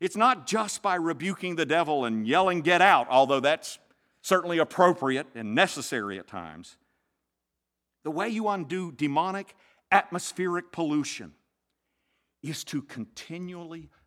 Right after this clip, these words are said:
bless each other in prayer. It is to pray for each other in the love of the Spirit. It is to put on the shoes of peacemaking and start walking in the Spirit.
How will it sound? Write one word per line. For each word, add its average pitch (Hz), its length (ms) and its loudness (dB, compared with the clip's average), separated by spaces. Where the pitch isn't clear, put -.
bless 135 500 -8
each 123 400 -12
other 101 540 -14
in 85 300 -16
prayer. 76 520 -16
It 220 120 4
is 208 100 0
to 196 100 -4
pray 254 380 4
for 202 240 2
each 175 240 0
other 123 300 2
in 285 300 0
the 269 140 2
love 165 800 2
of 160 160 -10
the 165 80 -6
Spirit. 220 720 -10
It 247 100 0
is 240 120 0
to 233 120 -4
put 262 160 2
on 269 140 4
the 233 80 4
shoes 247 280 0
of - 160 0
peacemaking 196 800 2
and - 120 -6
start 240 300 6
walking 233 480 6
in 175 120 0
the 156 80 2
Spirit. 117 540 -8